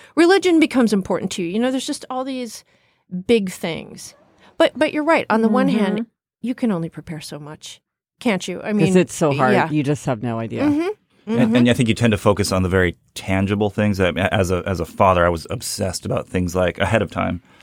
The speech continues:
Speaker 4: car seats.
Speaker 3: Uh-huh.
Speaker 1: Car seats.
Speaker 4: Two in the morning, I would be researching, you know, cons-,
Speaker 3: <laughs>
Speaker 4: con-, Consumer Reports magazine about,
Speaker 3: Yeah.
Speaker 4: you know, but mean-, meanwhile,
Speaker 1: Mm-hmm.
Speaker 4: not thinking at all about, like,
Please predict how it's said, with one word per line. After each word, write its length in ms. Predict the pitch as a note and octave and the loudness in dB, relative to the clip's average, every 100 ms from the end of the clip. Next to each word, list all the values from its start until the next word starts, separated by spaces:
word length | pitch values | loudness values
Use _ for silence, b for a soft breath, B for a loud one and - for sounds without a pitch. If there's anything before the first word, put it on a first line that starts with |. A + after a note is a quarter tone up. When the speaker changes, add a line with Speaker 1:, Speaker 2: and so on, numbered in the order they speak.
| b b | b b
Speaker 4:
car 280 | - G2+ G2 | 0 2 2
seats. 500 | - A2 G#2 - - - | 0 -2 -4 -12 -18 -6
Speaker 3:
Uh-huh. 300 | D3 D3 A#2+ - | -2 -2 -4 -8
Speaker 1:
Car 160 | - E3+ | -10 -8
seats. 340 | E3 E3 - - _ _ | -6 -8 -10 -16 _ _
Speaker 4:
Two 180 | - E3 | 4 4
in 80 | |
the 60 | C3+ | 6
morning, 300 | A#2+ A#2+ F#2 | 4 4 2
I 40 | |
would 80 | F2+ | -2
be 120 | F#2 | -4
researching, 480 | F#2+ G2+ F#2+ - E2+ | -6 -6 -8 -12 -12
you 80 | F#2 | -12
know, 20 | |
cons-, 300 | - - A3+ | -6 2 2
Speaker 3:
<laughs> 200 | C4 C4 | 4 2
Speaker 4:
con-, 0 | B3+ | 2
Consumer 540 | - D#3 A3+ - E3+ D#3+ | 2 0 0 2 4 4
Reports 500 | C#3 C3 C#3 B2+ - | 4 4 4 4 0
magazine 480 | A#2 B2 A#2 G2+ G#2 | 2 2 2 0 -2
about, 300 | G2+ G#2 G2 | 0 0 0
Speaker 3:
Yeah. 120 | D#3 C#3+ | 0 0
Speaker 4:
you 60 | |
know, 60 | - B B B _ | -2 B B B _
but 160 | C3+ C3+ | -4 -2
mean-, 280 | C#3+ F3 | -2 -2
meanwhile, 340 | - F3 C#3+ A2+ | -2 2 2 2
Speaker 1:
Mm-hmm. 80 | G2+ | 2
Speaker 4:
not 260 | A2 A#2 | 2 2
thinking 320 | - B2 A2 G2 | -2 -4 -4 -2
at 80 | |
all 160 | G2+ A#2+ | 0 2
about, 380 | F2+ F2+ F#2 - | 2 0 -2 -4
like, 160 | F2+ | -8